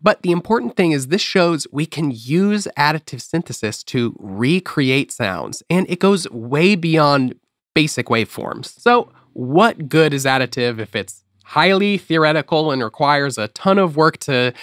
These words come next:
actually create something realistic? And why recreate a sound with additive synthesis in the first place? Wouldn't it be easier to just use the original sound? Well, these are all good questions that point to what, in my opinion, is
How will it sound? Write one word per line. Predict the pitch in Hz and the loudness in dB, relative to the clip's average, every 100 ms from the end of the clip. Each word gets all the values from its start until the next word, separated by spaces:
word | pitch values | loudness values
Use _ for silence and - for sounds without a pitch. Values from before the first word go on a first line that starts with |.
| - | -8
actually | - 160 - 151 | -4 -2 0 -2
create | - 151 143 - | 0 2 2 -2
something | - 139 - 135 120 | -4 -2 0 0 0
realistic? | 104 113 123 175 - - 110 - - _ | -2 -2 0 0 -2 -8 -8 -10 -20 _
And | 180 220 247 | 2 4 2
why | 170 135 175 | -2 0 2
recreate | 214 226 - 220 | 2 0 0 0
a | 226 | 2
sound | 220 214 214 | 0 2 0
with | - - | -2 -2
additive | 170 196 - 196 | 0 0 -4 -4
synthesis | 196 202 - 226 - _ | -2 -4 -6 -8 -8 _
in | 180 | 0
the | 220 | 0
first | - 214 269 - | -2 -4 -2 -4
place? | 131 85 - - | -8 -8 -12 -16
Wouldn't | 107 104 151 | -8 -4 0
it | 185 185 | 0 -2
be | 185 185 185 | -6 -2 -2
easier | 190 214 190 | 0 0 0
to | |
just | 156 160 - _ _ _ - | -2 -4 -6 _ _ _ -6
use | 131 214 202 | 2 2 2
the | 214 | 0
original | 214 202 208 | 0 0 -4
sound? | 196 208 214 226 214 _ _ - - _ - | -2 -2 -2 -4 -8 _ _ -20 -20 _ -4
Well, | 180 | -4
these | 175 208 208 | -2 -2 2
are | 208 | 4
all | 214 208 180 160 | 4 2 -2 0
good | 214 214 | 0 0
questions | - 190 - 185 180 170 | 0 0 2 -2 -2 -2
that | 139 147 135 - | -2 -2 -2 -2
point | 240 254 | -4 -2
to | 208 | -2
what, | 170 165 - _ - | 2 0 -2 _ -8
in | 143 | -4
my | 147 196 | -2 0
opinion, | 220 170 - 123 113 110 | 0 -2 -4 -2 -2 -4
is | - 120 | -4 -8